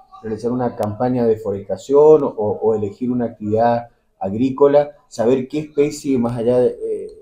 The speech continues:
de lo que nos puede permitir el suelo, eh, esté en condiciones de soportar est-, estos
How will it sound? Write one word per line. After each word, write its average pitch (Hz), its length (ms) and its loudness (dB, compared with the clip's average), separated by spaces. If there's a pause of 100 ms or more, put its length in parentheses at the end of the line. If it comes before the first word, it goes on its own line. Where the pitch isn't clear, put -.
(320)
de 110 100 -8
lo 110 140 -4
que 104 80 -10
nos 95 140 -8
puede 120 160 -2
permitir 107 380 -6
el 113 120 -6
suelo, 135 400 -4 (400)
eh, - 420 -16
esté 117 220 -4
en 131 80 0
condiciones 127 640 0
de 113 80 -2
soportar 107 460 -6
est-, 117 100 -8 (160)
estos 113 220 -14